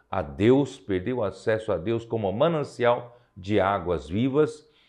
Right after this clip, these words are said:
e o homem, então, perdeu, né, esse jardim do Éden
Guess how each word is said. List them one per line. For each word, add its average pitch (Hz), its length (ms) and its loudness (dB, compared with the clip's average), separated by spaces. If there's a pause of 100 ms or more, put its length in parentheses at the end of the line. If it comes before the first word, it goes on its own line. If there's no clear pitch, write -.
(140)
e 104 140 0
o 101 60 2
homem, 107 420 2
então, 107 540 -2 (140)
perdeu, 135 840 2 (100)
né, 107 400 -2 (240)
esse 110 460 -2
jardim 98 560 0
do 87 180 2
Éden 104 480 -4